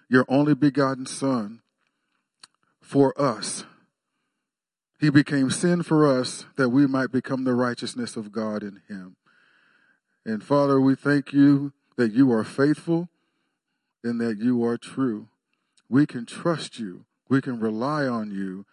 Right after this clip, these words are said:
even in the most daunting of circumstances. Father God,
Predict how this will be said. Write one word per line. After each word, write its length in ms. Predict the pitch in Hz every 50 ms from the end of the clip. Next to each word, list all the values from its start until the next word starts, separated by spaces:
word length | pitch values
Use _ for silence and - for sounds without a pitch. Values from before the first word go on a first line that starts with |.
| _ _ _ _ -
even 420 | 131 156 170 170 156 170 160 151
in 240 | 151 151 151 151 151
the 140 | 151 151 147
most 500 | 143 131 127 131 131 127 127 123 - 107
daunting 460 | 107 120 120 135 135 - - 139 131
of 120 | 131 123 -
circumstances. 1080 | - - 123 120 - 120 107 - - - 104 101 98 90 - - 92 95 95 - - _ _ _ _ _ _ _ _ _ _ _ _ _ _ _ _ _ _ _ _ _ _ -
Father 240 | 120 117 113 110 107
God, 420 | 95 110 104 104 101 101 101 101